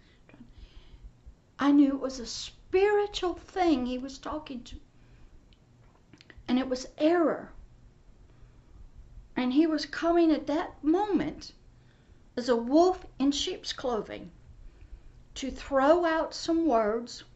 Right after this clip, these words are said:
which I'm gonna record today, a, a new thing about words,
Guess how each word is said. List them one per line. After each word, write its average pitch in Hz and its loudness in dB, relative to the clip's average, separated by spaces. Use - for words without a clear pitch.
which 254 -2
I'm 240 -2
gonna 254 -4
record 254 -4
today, 220 -4
a, 202 -6
a 214 -6
new 269 2
thing 233 -6
about - -12
words, - -18